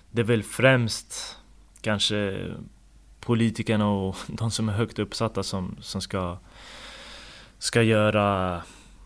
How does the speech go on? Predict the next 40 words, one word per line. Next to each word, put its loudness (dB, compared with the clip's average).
skillnad -2
på -2
de 2
grejerna. 0
Men, 0
eh, -4
jag, -6
jag -2
för-, -6
jag 6
håller 6
inte 2
med 6
om, 0
om -2
allt 2
som 0
sker 2
där, 0
såklart. -4
Eh, -8
men 0
så 0
är 6
jag 6
där, 6
och 2
jag, 4
och -2
när 4
man 2
väl 6
är 4
på -4
plats 2
också, -4
så -6
kan -2
man 0
ju, -2